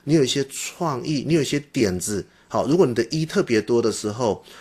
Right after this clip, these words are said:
甚至你会很多自己的，就是，哎，凡事我就自己来。好，各位，这就是一有很多圈的人具备的特质。好，那么刚才有提到能量，所以当你在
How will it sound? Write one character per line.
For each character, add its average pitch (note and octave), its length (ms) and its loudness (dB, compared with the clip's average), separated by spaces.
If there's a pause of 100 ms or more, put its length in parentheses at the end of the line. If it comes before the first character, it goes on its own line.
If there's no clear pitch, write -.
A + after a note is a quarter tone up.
(180)
甚 G3 180 6
至 F#3 120 6
你 D3 100 2
会 D3+ 160 4
很 A2+ 200 0
多 B2+ 140 2
自 C#3 160 0
己 A#2+ 120 0
的， G#2 180 4
就 B2+ 140 -4
是， C3 120 -2
哎， D3 240 0
凡 A2+ 160 0
事 D#3 160 2
我 G2 120 2
就 B2 100 2
自 D3+ 180 -4
己 A2+ 140 0
来。 E2 260 -4 (600)
好， F#2 160 -2
各 A#2+ 160 0
位， G#2 180 0 (100)
这 B2 120 -2
就 B2+ 120 -2
是 B2 300 -2
一 C3 260 -6 (580)
有 A2 120 0
很 F#2 240 -4
多 G#2 180 0
圈 G2+ 280 -2
的 G2+ 100 -4
人 F2 240 -6
具 A2 220 -4
备 G2+ 160 2
的 F#2 100 -6
特 C3+ 240 4
质。 E2 300 -2 (240)
好， - 280 -8 (340)
那 B3+ 140 2
么 G#3+ 200 6
刚 G3+ 180 4
才 F#3+ 80 6
有 A#2+ 100 8
提 A#2+ 180 -4
到 B2 380 2 (180)
能 A2+ 340 -2
量， B2 200 0 (720)
所 - 160 -6
以 B3 40 -2
当 B3+ 140 -2
你 F3+ 120 0
在 D#3+ 280 0